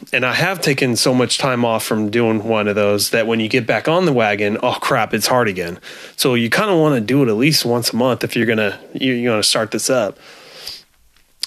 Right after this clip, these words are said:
So now the thirty-six hour fast has been getting t-, too easy. I was like, I'm learning more about people. You know, one of the guys I like listening to is Doctor Berg. He's on a podcast as well, has his own show.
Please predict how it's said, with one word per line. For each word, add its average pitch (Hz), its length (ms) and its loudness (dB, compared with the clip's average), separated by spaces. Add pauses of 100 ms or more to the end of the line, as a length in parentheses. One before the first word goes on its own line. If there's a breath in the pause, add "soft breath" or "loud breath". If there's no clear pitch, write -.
So 143 220 2
now 170 180 0
the 170 100 0
thirty-six 143 480 0
hour 135 140 2
fast - 300 -2
has 120 100 -2
been 120 180 0
getting 110 320 0
t-, - 420 -6
too 170 220 2
easy. 131 420 2 (640 loud breath)
I - 160 -6
was 131 140 -2
like, 123 260 2
I'm 123 200 -2
learning 139 240 4
more 131 180 4
about 120 280 0
people. 127 540 2 (140)
You 139 80 2
know, 117 400 2 (280)
one 175 180 2
of 175 60 2
the 165 60 2
guys 139 280 2
I 131 140 2
like 127 340 0
listening 131 300 2
to 120 120 0
is 107 140 -4
Doctor 120 400 0
Berg. 123 480 0
He's 120 280 -2
on 120 200 2 (240)
a 120 400 -2
podcast 120 600 0
as 117 120 -2
well, 117 200 2
has 117 180 0
his 117 80 0
own 110 140 0
show. 120 360 2